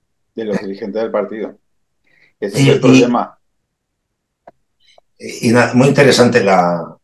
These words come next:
Speaker 2: la, lo que leíste de, de don Antonio, pero <clears throat> ya que abriste el, el tema este de la,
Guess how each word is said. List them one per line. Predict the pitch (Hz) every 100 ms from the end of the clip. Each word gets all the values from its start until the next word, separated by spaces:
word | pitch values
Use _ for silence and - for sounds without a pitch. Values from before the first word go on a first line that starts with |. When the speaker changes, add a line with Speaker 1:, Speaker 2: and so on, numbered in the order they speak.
| _
Speaker 2:
la, | 92 82 78 76 - - -
lo | 78 76
que | - 78 78
leíste | 82 92 - 82
de, | 82 80 78
de | 90
don | 85 82
Antonio, | 80 76 90 90 78 - - - - -
pero | - 117 117 117 113 - - - - -
<clears throat> | - 202 - -
ya | 131 135
que | 139
abriste | 151 151 160 160
el, | 151 139
el | - 135 123
tema | 127 143 131 139
este | 131 135
de | 120
la, | 120 110 110 104 101